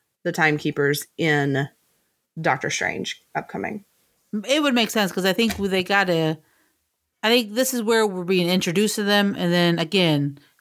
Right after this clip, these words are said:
Speaker 2: we'll get more information in another movie. And I think, again, it's just how I, I've been saying it for a while with these, like, these series are setting up the movies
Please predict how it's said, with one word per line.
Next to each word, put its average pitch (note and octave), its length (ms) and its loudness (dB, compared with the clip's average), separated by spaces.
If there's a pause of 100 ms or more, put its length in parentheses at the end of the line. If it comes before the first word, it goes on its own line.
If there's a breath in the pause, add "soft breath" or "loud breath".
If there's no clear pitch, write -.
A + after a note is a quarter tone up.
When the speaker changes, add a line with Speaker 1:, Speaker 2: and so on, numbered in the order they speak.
(140)
Speaker 2:
we'll E3 220 0
get F3 320 0
more F3+ 340 2
information D#3+ 1000 0 (760)
in F3+ 160 2
another D#3+ 320 2
movie. D3+ 580 -2 (120)
And E3 120 0
I D#3 80 4
think, E3+ 280 0
again, F#3+ 340 0
it's A3 280 -6
just D#4 180 -2
how C#4 180 2
I, B3+ 260 2
I've G#3+ 160 0
been G3 120 -2
saying A#3+ 200 2
it A3 80 0
for G#3+ 100 -4
a G#3 60 -2
while G3 360 2
with E3+ 160 -2
these, D3+ 280 0
like, D3+ 260 0 (480 soft breath)
these F3+ 200 -2
series D4+ 380 2
are A3+ 60 2
setting A3+ 440 0
up A#3+ 340 0 (220)
the A3 140 0
movies C4+ 840 0